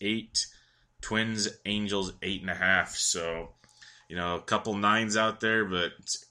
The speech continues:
between eight and nine, all around the board. Nothing too crazy, nothing too small. So it's gonna be quite an interesting day, uh, and see how this one plays out. Unlike yesterday's day action, where it's just home run derby all over baseball, that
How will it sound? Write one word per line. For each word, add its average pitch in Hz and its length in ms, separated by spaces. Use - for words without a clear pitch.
between 95 260
eight 101 180
and 107 100
nine, 101 400
all 95 200
around 95 200
the 90 60
board. 92 260
Nothing 92 240
too 110 180
crazy, 104 460
nothing 90 480
too 131 160
small. 107 800
So 87 600
it's - 160
gonna 123 160
be 120 260
quite 131 280
an 123 80
interesting 107 480
day, 92 320
uh, 85 60
and 82 240
see 95 200
how 92 140
this 87 120
one 90 120
plays 87 320
out. 82 220
Unlike 92 320
yesterday's 95 420
day 90 180
action, 92 340
where 90 80
it's 92 80
just 87 160
home 98 220
run 90 220
derby 90 300
all 92 180
over 90 140
baseball, 87 600
that 82 200